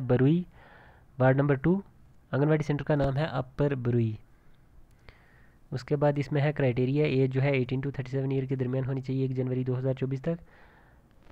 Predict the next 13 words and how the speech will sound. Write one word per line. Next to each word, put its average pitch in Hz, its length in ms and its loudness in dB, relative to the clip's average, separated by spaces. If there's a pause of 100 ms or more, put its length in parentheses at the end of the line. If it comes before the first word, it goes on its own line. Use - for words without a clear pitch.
(160)
Domicile 135 360 -2
certificate 135 360 -4
यूटीएफ 127 320 -2
जेएनके 131 300 -2
का 143 120 -2
होना 143 160 0
चाहिए। 151 340 -2 (800)
Candidate 135 340 2
electoral 127 460 0
ward 123 220 0
से 147 100 -4
होना 139 180 0
चाहिए। 147 320 -4